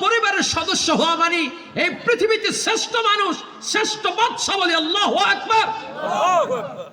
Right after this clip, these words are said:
Speaker 1: আমি আপনি কার বংশে, কার ছেলে? আমাদের হয়তো, আমাদের নাম হয়তো আজকে আমাদের ছেলেরা আমাদের মৃত্যুর পরে হয়তো আমাদেরকে স্মরণ করবে,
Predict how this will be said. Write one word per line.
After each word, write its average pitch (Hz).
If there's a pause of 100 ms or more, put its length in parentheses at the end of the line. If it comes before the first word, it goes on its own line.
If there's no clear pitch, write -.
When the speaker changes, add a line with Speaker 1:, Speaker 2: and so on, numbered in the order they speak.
Speaker 1:
আমি 226
আপনি 254
কার 294
বংশে, 254
কার 277
ছেলে? 247 (680)
আমাদের 254
হয়তো, 269 (680)
আমাদের 254
নাম 262
হয়তো 277
আজকে 247
আমাদের 220
ছেলেরা 254 (920)
আমাদের 233
মৃত্যুর 302
পরে 247
হয়তো 226
আমাদেরকে 214
স্মরণ 220
করবে, 156